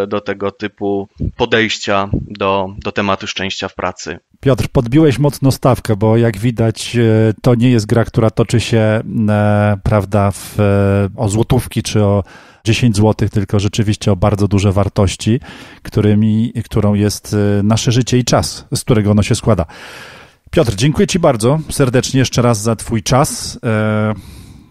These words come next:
Speaker 2: drodzy słuchacze, to był czterdziesty piąty odcinek podcastu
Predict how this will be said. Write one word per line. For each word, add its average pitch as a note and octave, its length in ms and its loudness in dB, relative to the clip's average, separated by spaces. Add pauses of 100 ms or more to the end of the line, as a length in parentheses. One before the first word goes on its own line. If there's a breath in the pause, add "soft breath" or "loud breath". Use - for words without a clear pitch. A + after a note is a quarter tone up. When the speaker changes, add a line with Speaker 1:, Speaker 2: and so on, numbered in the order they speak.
(140 loud breath)
Speaker 2:
drodzy A#2 340 0
słuchacze, C3 400 0
to A2 140 0
był G#2 440 0
czterdziesty A#2+ 580 0
piąty G#2+ 340 0
odcinek G#2 440 -2
podcastu G2+ 560 -4